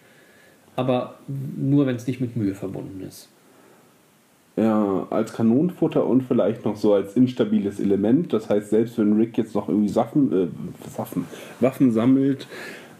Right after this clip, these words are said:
Speaker 2: dass die vielleicht nicht so ganz loyal der Sache gegenüberstehen. Möglicherweise.
Speaker 1: Ja.
Speaker 2: Da könnte man F-, Spannung, weiß nicht, noch irgendwie das nochmal eine Biegung machen, damit es auch noch bis Staffel neun hält,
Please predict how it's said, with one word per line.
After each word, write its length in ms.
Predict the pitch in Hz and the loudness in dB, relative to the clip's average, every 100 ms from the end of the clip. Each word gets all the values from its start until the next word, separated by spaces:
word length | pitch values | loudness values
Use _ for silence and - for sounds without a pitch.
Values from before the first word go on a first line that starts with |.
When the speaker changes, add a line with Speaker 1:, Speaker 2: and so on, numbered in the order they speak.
| - - - | -20 -20 -2
Speaker 2:
dass 200 | 104 110 | -2 -2
die 140 | - 127 | -4 0
vielleicht 680 | 113 92 107 117 - - - _ _ _ _ _ _ _ - | 2 4 2 -2 -12 -20 -20 _ _ _ _ _ _ _ 0
nicht 240 | 110 117 | 2 2
so 100 | 113 | 0
ganz 240 | 101 107 110 | 0 -2 0
loyal 440 | 98 92 87 92 | 2 2 2 2
der 100 | 92 | 2
Sache 260 | 92 - 101 | 0 -2 -2
gegenüberstehen. 840 | 85 85 87 76 - - 80 85 - - - _ _ - _ - | 0 0 0 -2 -4 -4 -2 -2 -4 -20 -20 _ _ -20 _ -2
Möglicherweise. 800 | 98 92 101 76 69 87 98 - - _ - - - - | 0 0 -4 -2 -2 -2 -2 -4 -10 _ -20 -20 -20 -14
Speaker 1:
Ja. 240 | 113 113 - | -10 -10 -8
Speaker 2:
Da 120 | 82 | -6
könnte 200 | 117 107 | -2 -2
man 380 | 101 101 95 98 - - - - _ _ _ - | 0 0 0 -4 -12 -20 -20 -20 _ _ _ -20
F-, 640 | - - - 65 - - - | -8 -4 -4 -4 -8 -12 -8
Spannung, 480 | - 120 139 123 | 0 2 4 2
weiß 160 | 92 - | 0 -2
nicht, 180 | 85 - | -4 -2
noch 220 | 78 98 | -4 -2
irgendwie 480 | 92 95 95 85 - - - - - - - | 0 0 0 -2 -6 -18 -20 -20 -20 -20 -10
das 140 | 113 - | -6 -2
nochmal 480 | 110 131 107 110 104 | 2 2 4 0 2
eine 100 | 107 | 2
Biegung 420 | 113 123 123 117 | 4 6 6 6
machen, 300 | 113 - 120 | 2 0 2
damit 200 | 104 104 | 2 0
es 140 | - | -2
auch 100 | 85 | -2
noch 120 | 107 | -2
bis 100 | 104 | -2
Staffel 300 | - 98 107 | -4 -2 0
neun 360 | 98 95 110 120 | 0 2 2 2
hält, 440 | 117 107 113 - | 2 0 0 -2